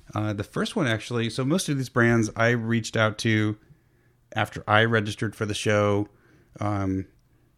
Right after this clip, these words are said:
you know, as press for Wristwatch, Wristwatch Review, who I, as most of you know, I write for. Um,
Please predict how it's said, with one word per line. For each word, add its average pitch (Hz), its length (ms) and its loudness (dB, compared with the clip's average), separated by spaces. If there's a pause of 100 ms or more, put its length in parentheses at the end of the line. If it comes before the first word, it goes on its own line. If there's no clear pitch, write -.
you 107 140 0
know, 104 80 -2
as 104 160 2
press 104 400 2
for 104 340 2
Wristwatch, 98 460 -4 (160)
Wristwatch 95 640 -4
Review, 98 680 0
who 98 180 -2
I, 95 320 -2 (120)
as 98 100 -6
most 98 220 -2
of 98 100 -6
you 95 80 -6
know, 98 120 -8
I 95 140 -6
write 98 280 -4
for. 95 300 -6 (560)
Um, 98 480 0